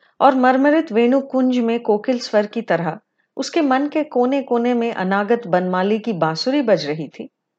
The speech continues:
तब तक वो कल्पना नेत्रों से अपने प्रियतम की अति प्रत्यक्ष मूर्ति देख पाती थी। लंबा गौर वर्ण शरीर,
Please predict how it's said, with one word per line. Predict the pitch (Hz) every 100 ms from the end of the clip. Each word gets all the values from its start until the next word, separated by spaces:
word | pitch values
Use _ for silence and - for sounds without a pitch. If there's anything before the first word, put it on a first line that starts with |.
| _ _ _ _ -
तब | 330 -
तक | 381 381
वो |
कल्पना | 381 262 254 302 311 320
नेत्रों | 262 247 254 269
से | 277
अपने | 254 - 233
प्रियतम | 247 196 196 196 226
की | 214 240
अति | - - 302
प्रत्यक्ष | 247 208 - 196 -
मूर्ति | 180 170 170 277
देख | 254 175 165 -
पाती | 151 - -
थी। | - - _ _ _ _ _ _ _ _ _ _ _ _ _ -
लंबा | 190 208 226 233 233 202
गौर | 175 170 185
वर्ण | 156 156 170
शरीर, | 165 147 165 214 214